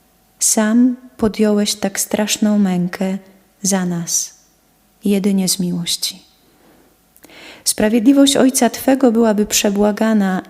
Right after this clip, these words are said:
jednym westchnieniem Twoim, a wszystkie wyniszczenia Twoje są jedynie dziełem miłosierdzia Twego i niepojętej miłości”.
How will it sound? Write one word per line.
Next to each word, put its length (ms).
jednym 500
westchnieniem 680
Twoim, 560
a 80
wszystkie 440
wyniszczenia 680
Twoje 500
są 260
jedynie 440
dziełem 480
miłosierdzia 720
Twego 540
i 100
niepojętej 640
miłości”. 760